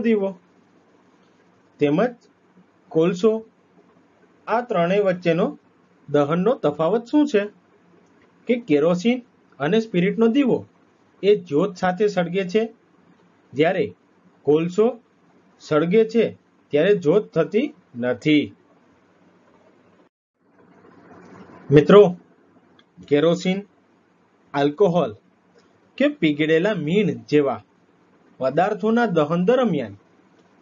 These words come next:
બાષ્પીભવન થાય છે તથા જ્યોત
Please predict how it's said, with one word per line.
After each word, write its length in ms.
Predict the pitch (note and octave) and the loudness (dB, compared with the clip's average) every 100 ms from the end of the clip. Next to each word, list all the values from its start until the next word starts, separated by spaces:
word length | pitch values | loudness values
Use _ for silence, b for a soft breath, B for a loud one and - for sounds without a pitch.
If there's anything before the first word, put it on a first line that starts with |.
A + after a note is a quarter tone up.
| _ | _
બાષ્પીભવન 840 | - C3 C#3+ - B3 G#3 A3 A#3+ A#3 | -6 -4 -4 -6 -4 -2 0 0 -2
થાય 300 | A#3 D3 D3 | -4 -4 -4
છે 140 | - A2 - _ _ _ _ - | -6 -10 -12 _ _ _ _ -2
તથા 420 | D3 D#3 F#3 A3+ _ _ - | -2 0 -4 -6 _ _ -20
જ્યોત 400 | A2 C#3 G#3+ | -4 0 0